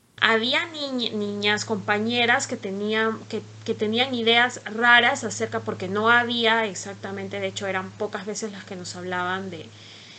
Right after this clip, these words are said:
de estos temas, o sea, no teníamos idea de que, sí nos hablaban de la fisiol-, o sea, tampoco vamos a decir que estábamos en un mundo paralelo y que no sabíamos nada del sexo o esas cosas. Sí nos hablaban de la fi-,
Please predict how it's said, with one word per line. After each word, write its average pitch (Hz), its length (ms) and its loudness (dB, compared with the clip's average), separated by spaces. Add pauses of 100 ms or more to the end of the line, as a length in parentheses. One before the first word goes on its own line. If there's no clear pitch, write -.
(240)
de 185 280 0
estos 208 380 -2
temas, 208 480 -2
o 190 40 -8
sea, 185 360 -4 (340)
no 240 180 0
teníamos 262 600 -2
idea 208 400 -4
de 202 140 -6
que, - 200 -10
sí 392 300 -2
nos 554 160 -4
hablaban 220 500 6
de 233 120 2
la 185 240 2
fisiol-, 170 520 -8
o - 60 -10
sea, - 260 -10 (260)
tampoco 214 360 -2
vamos 214 260 -2
a 208 40 -6
decir 190 260 -6
que 208 100 -8
estábamos 190 640 2
en 160 240 -12
un 180 200 -6
mundo 190 520 0 (240)
paralelo 208 640 4
y 208 60 0
que 196 120 -6
no 180 140 -6
sabíamos 185 500 -4
nada 185 200 2
del 156 160 -4
sexo 180 460 -4
o 151 60 -6
esas 156 200 -12
cosas. 175 300 -8 (340)
Sí 214 220 -4
nos 226 200 0
hablaban 190 520 4
de 175 100 -4
la 165 80 -6
fi-, - 180 -14